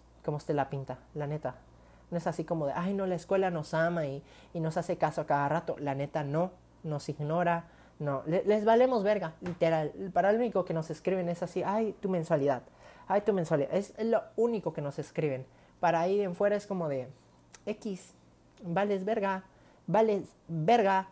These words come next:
Y pues ya, creo que el único,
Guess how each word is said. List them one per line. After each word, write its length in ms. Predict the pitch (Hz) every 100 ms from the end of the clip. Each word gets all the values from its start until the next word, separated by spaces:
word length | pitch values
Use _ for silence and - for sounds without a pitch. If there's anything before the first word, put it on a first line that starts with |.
| - _ _ _ - _ _ _ -
Y 80 | -
pues 220 | - 180
ya, 100 | 254 277 - _ _ - -
creo 220 | 220 226
que 240 | 226 202 170
el 120 | 180
único, 540 | 202 208 196 175 151